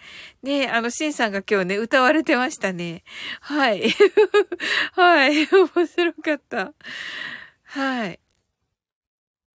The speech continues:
そうそう、あのー、すずちゃんがね、今日はね、はるちゃんがね、なんか可愛いね、あの、<laughs> はる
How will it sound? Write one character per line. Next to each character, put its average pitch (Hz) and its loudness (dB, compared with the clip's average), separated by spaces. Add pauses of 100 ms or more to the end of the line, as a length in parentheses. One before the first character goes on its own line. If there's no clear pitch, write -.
(2750)
そ 302 0
う 359 0
そ 247 -6
う、 - -6
あ 240 -4
の 233 -6
ー、 - -20 (200)
す - 0
ず 302 -2
ち - -8
ゃ 214 0
ん 180 -6
が 170 -6
ね、 170 -10
今 254 2
日 - 2
は 202 0
ね、 185 -4
は 277 0
る 294 2
ち - -4
ゃ 208 0
ん 180 -8
が 151 -8
ね、 160 -10 (300)
な 233 -2
ん - -6
か 220 0
可 262 2
愛 254 2
い - -4
ね、 185 -4
あ 202 -6
の、 226 0
<laughs> 214 -2
は 254 4
る - 4